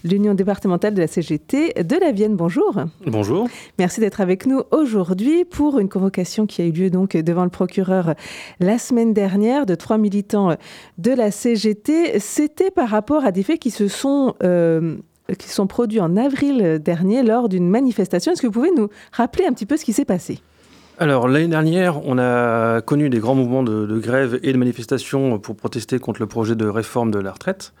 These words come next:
Speaker 2: Donc, on a réussi à mettre des, euh, milliers, voire des dizaines de milliers de, de personnes dans la rue. Et le six avril, donc, le, la manifestation passait donc le, sur le, à côté de la gare. Et une partie des manifestants ont envahi les voies de chemin de fer, comme il a pu se faire déjà de, de par le passé. En deux mille seize, on l'avait déjà fait. Voilà.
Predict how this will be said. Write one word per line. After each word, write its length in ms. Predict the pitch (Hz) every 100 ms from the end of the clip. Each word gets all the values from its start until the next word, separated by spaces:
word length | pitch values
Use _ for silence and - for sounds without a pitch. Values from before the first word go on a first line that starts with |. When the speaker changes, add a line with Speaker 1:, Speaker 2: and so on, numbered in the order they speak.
| - - - - _
Speaker 2:
Donc, 160 | 104 -
on 40 | 98
a 60 | 101
réussi 280 | 110 -
à 60 | 120
mettre 300 | 110 110 110
des, 100 | 104
euh, 460 | 101 98 98 95 101
milliers, 340 | 113 117 127
voire 180 | 107 101
des 100 | 113
dizaines 280 | 113 127 120
de 60 |
milliers 240 | 117 113 113
de, 180 | 104
de 80 | 101
personnes 280 | 107 113 110
dans 80 | 101
la 120 | 95
rue. 300 | 101 147 - _ - - _
Et 80 | 123
le 60 | 110
six 180 | 110
avril, 260 | 131 110 165
donc, 220 | 156 156
le, 220 | 127 120
la 100 | 117
manifestation 580 | 123 135 131 139 127 156
passait 300 | 131 117 -
donc 220 | 123 107
le, 160 | - 101
sur 160 | - 107
le, 420 | 101 101 101 110
à 60 | 113
côté 200 | 113 104
de 40 |
la 140 | 92
gare. 340 | 92 104 139 135 - - _ -
Et 100 | 120
une 240 | 135 127
partie 260 | 135 - 135
des 60 |
manifestants 540 | 120 110 107 - 135 -
ont 180 | 151 151
envahi 280 | 127 117 117
les 80 | 123
voies 120 | 113
de 40 |
chemin 180 | - 104
de 40 |
fer, 240 | - 113 131 - - - -
comme 180 | 120
il 80 | 120
a 40 | 107
pu 120 | 113
se 100 | -
faire 160 | 120
déjà 220 | 113 104 110
de, 500 | 101 98 95 95 98
de 80 | 95
par 100 | 107
le 80 | 95
passé. 380 | 101 - 113
En 80 | 113
deux 80 | 98
mille 120 | 98
seize, 280 | 95 104 107
on 20 |
l'avait 140 | 92 95
déjà 200 | 98 92
fait. 220 | 107 110
Voilà. 160 | 104